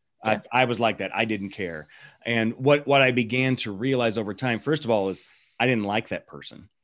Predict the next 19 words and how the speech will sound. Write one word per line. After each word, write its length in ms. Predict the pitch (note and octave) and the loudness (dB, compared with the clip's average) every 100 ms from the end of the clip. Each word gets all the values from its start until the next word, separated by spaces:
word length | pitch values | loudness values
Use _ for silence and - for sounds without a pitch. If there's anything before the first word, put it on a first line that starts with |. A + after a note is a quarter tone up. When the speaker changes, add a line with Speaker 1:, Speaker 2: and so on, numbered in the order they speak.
| _ | _
Speaker 2:
very 180 | - F2 | -14 -12
much. 400 | D#2 A1+ - - _ _ _ _ | -12 -16 -18 -18 _ _ _ _
And 140 | - C3 | -2 0
the 60 | |
Speaker 1:
Sure. 160 | B2 G3 | 2 0
Speaker 2:
second 160 | G#3+ E3 | 0 2
thing 340 | D3 B2+ B2 | 2 2 -2
I 100 | A2 | -2
realized 540 | A2+ B2 A#2+ G#2+ G#2 - | 0 2 2 0 -2 -4
as 160 | A2 | -6
I 120 | G2+ G2 | -4 -4
got 200 | G2+ F#2+ | -4 -4
older, 400 | F#2+ F#2+ G2 G2+ | -4 -4 -6 -4
as 180 | G#2 G2 | -6 -4
we, 160 | A#2+ A2+ | -4 -4
you 120 | A#2 | -4
were 60 | |
talking 200 | A2+ A2+ | -2 -2
about, 220 | G2+ F#2+ | -2 -4